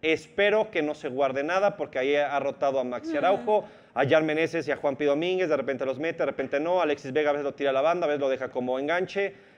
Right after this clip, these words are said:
Speaker 1: Paulinho, no sé si tenía problema muscular, este, sería muy importante que arranque como titular. El partido pasado, este, no estuvo. Y en zona baja, pues, pues nos trajeron como treinta y cinco refuerzos, pero creo que por ahí están cayendo como soldaditos por lesión.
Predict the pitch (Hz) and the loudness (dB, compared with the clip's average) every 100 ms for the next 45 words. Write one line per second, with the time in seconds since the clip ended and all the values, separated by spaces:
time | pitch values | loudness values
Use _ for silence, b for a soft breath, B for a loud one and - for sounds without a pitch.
0 | B - 175 180 196 214 208 208 208 190 | B 4 6 6 4 4 2 2 0 0
1 | 190 170 180 185 180 175 160 147 - 151 | 0 0 0 2 2 2 0 -4 -4 0
2 | 160 185 202 147 143 139 143 135 143 151 | 4 2 0 -4 -4 -4 -4 0 0 0
3 | 139 135 123 143 147 131 123 131 123 - | -2 -4 -4 -4 -4 -4 -4 -4 -6 -4
4 | 123 120 131 151 180 180 131 120 139 127 | -4 -6 -6 0 0 0 -2 -2 -4 -4
5 | - 135 135 131 B B _ - 123 120 | 0 0 0 -2 B B _ -6 -2 -2
6 | 117 123 120 131 185 190 196 220 220 B | -2 -4 -2 -2 -2 2 4 2 0 B
7 | - 160 160 214 214 220 220 220 185 143 | -4 -2 0 4 6 6 4 0 0 -6
8 | - - - _ 143 - 139 143 - 143 | -8 -20 -20 _ -20 -8 -6 -4 -4 0
9 | 196 175 147 143 143 147 143 190 202 156 | 0 0 0 0 0 0 -2 -2 0 0
10 | 180 180 190 - 135 156 - 143 139 156 | 0 -2 -2 -6 -6 -6 -4 0 0 0
11 | 170 160 139 156 160 147 135 127 123 110 | -2 -2 -2 -2 0 2 2 2 2 0
12 | 123 127 - 131 143 147 156 139 135 135 | -4 -6 -4 -2 -2 -4 -6 -4 -4 -2
13 | 185 240 | -2 -2